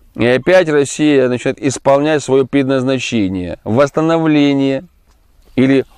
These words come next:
сохранение, хранение равновесия в мире. Понимаете? Далее.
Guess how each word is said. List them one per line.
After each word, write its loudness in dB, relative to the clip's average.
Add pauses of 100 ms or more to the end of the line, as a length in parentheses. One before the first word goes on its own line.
(100)
сохранение, 0
хранение 0
равновесия 0
в 2
мире. -2 (2000)
Понимаете? 0 (1400)
Далее. 4